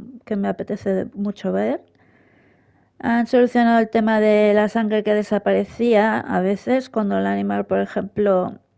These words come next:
eh, se estaba escapando y desaparecía de la pantalla por, debido a la distancia y perdíamos el rastro de sangre. Pues ahora ya no vamos a perder los rastros de sangre más, en teoría.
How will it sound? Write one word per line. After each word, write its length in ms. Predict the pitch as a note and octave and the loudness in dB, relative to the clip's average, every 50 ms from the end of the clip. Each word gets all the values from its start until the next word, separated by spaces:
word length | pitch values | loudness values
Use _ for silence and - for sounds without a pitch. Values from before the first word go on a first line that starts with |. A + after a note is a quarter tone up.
| _ _ _ _ _ _ _ _ _ _ _ _ | _ _ _ _ _ _ _ _ _ _ _ _
eh, 640 | - F#3+ F#3+ F#3 F#3 F#3+ F#3 F#3 F3+ E3+ - - - - _ | -8 -8 -6 -4 -4 -6 -6 -6 -8 -10 -12 -14 -18 -20 _
se 180 | - - G3+ | -12 -12 -12
estaba 280 | G3 - - G3+ G3 G3+ | -8 -4 -2 0 0 0
escapando 920 | G3+ - - G3 F#3 - - G#3 G#3+ G#3 G#3 G3 G3 F#3+ F#3 E3+ - F3 | -2 -4 -6 -8 -8 -4 -4 -4 -2 -2 -4 -4 -4 -4 -4 -4 -4 -4
y 600 | E3 E3 F3 F#3+ F#3 F3+ - - - - - - - | -4 -4 -4 -4 -6 -6 -6 -8 -10 -10 -10 -12 -10
desaparecía 680 | F#3+ F#3+ G3 - G#3 G3 - - - G3+ - - G3+ G3+ | -6 -8 -6 -6 -6 -8 -6 -6 -6 -6 -6 -4 -2 -2
de 80 | G3+ | 0
la 180 | G3+ G3+ G3 - | 0 0 -2 -2
pantalla 720 | G3 G3 F#3+ F#3 - G#3 G#3 G#3+ G#3+ G#3 G#3 G3 - - _ _ _ _ _ _ _ _ _ _ _ _ _ _ _ | -4 -6 -6 -6 -4 -4 -2 -2 0 -2 -2 -4 -6 -10 _ _ _ _ _ _ _ _ _ _ _ _ _ _ _
por, 260 | G3+ G3 - - F#3 | -8 -8 -8 -8 -6
debido 340 | G3 G3+ G3 G3+ G3 F#3+ G3 | -6 -4 -2 -2 0 0 0
a 60 | G3 | 0
la 120 | G3 G3 | 0 -2
distancia 760 | G3 G3 F#3+ - - G#3+ G#3 G#3 - _ - C4+ - G4+ - _ _ _ _ _ _ _ _ _ _ _ _ _ | -2 -4 -6 -4 -4 -4 -4 -4 -8 _ -6 -6 -6 -6 -8 _ _ _ _ _ _ _ _ _ _ _ _ _
y 280 | D4 G3 G3 G3+ G3+ | -6 -4 -2 -2 -2
perdíamos 500 | G3+ - G3+ G3 F#3+ G3+ G3 G3 G3 F#3+ | -2 -2 -2 -2 -2 -2 -4 -4 -4 -4
el 80 | G3+ F#3+ | -4 -4
rastro 280 | F#3+ G3 - _ G#3+ G3+ | -4 -6 -6 _ -6 -6
de 40 | |
sangre. 520 | G3 - G#3+ G#3+ A3+ C4 D#4+ G4+ A4 - _ _ _ - _ | -4 -6 -6 -6 -4 -4 -4 -6 -6 -10 _ _ _ -14 _
Pues 220 | - G3 F#3+ - | -8 -8 -6 -4
ahora 260 | G3 G3 - G3+ - | -4 -4 -2 -2 -2
ya 160 | - - - G3 | -2 -2 -4 -4
no 140 | G3 - | -4 -4
vamos 460 | G3 G3 G3 F#3+ F3+ G3 G3 F3+ - F#3+ | -4 -4 -6 -6 -6 -6 -8 -6 -8 -10
a 40 | |
perder 300 | F#3 - F#3 F#3+ F#3+ F#3 | -10 -8 -6 -6 -6 -4
los 160 | F#3 F#3+ F#3 G3 | -4 -6 -8 -8
rastros 300 | F#3 F#3 - - F#3 - | -10 -10 -8 -10 -10 -10
de 60 | - | -10
sangre 340 | - - G3+ F#3+ F3+ F3+ - | -10 -8 -8 -6 -6 -8 -10
más, 500 | - - A3 A#3+ C4+ D#4 C#4 B3+ - - _ | -8 -4 -4 -2 -2 -4 -6 -10 -12 -12 _
en 80 | G3+ F#3 | -10 -10
teoría. 600 | - - - - A3+ A3+ B3+ C#4 C4+ D#4 F4+ - | -8 -10 -10 -6 -4 -2 -2 -2 -2 -6 -8 -12